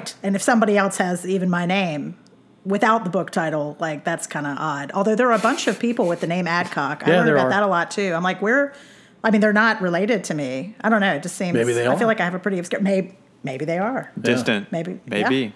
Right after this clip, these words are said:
Speaker 2: Super distant.
Speaker 3: Yeah.
Speaker 2: So, so tell us about your podcast experience, uh, with
Speaker 3: Patricia.
Speaker 2: Patricia.
Speaker 1: Patricia, yeah. No, it was, uh, it was good. Uh, you know, just, uh, you know, kinda sharing, sharing my journey and, you know, trying to relate to her.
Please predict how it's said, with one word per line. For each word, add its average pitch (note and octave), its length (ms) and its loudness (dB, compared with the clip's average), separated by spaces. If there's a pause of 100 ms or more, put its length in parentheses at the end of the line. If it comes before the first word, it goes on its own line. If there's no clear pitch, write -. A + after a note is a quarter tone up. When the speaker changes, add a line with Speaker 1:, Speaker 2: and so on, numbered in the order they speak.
Speaker 2:
Super C3+ 340 -2
distant. F#2 380 -6 (880)
Speaker 3:
Yeah. - 100 2 (160)
Speaker 2:
So, G3 60 -4
so D#3+ 200 4
tell F3+ 180 6
us - 100 4
about D#3+ 240 2
your D3 80 2
podcast C#3 440 2
experience, A#2 460 0 (140)
uh, G2+ 400 -4
with A#2 360 -4 (600)
Speaker 3:
Patricia. A#2+ 260 2
Speaker 2:
Patricia. G#2 340 2
Speaker 1:
Patricia, A3+ 360 0
yeah. G#3+ 320 2 (180)
No, F4 220 4
it A3+ 100 4
was, B3+ 200 0
uh, A#3+ 220 4
it A#3 60 2
was A#3+ 120 0
good. B3+ 460 2
Uh, F#3 460 0 (580)
you B3 120 2
know, G3+ 340 2
just, A3 440 0
uh, F#3+ 460 4 (460)
you B3+ 100 2
know, G#3 320 2
kinda A3 160 2
sharing, A3+ 500 4
sharing A3+ 280 2
my G#3+ 100 4
journey G#3 580 2
and, F3 400 -2
you A3 80 0
know, F#3+ 120 2
trying A3 260 2
to F#3+ 60 2
relate F#3+ 360 2
to E3+ 160 0
her. F#3+ 400 2